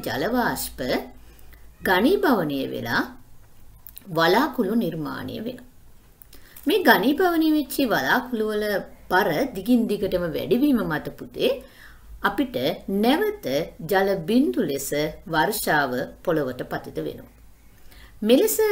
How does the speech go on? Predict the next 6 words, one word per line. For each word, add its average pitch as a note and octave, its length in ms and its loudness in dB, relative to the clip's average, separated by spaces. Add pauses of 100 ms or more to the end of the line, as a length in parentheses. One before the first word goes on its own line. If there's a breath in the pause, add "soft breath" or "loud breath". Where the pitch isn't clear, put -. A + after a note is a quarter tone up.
(160)
පොළවට A3+ 420 4
ලැබෙන G#3+ 340 -2
වර්ෂාවෙන් E3+ 720 0
කොටසක් - 600 -4 (400)
භූගත F#3 440 2
වෙනවා. - 360 -6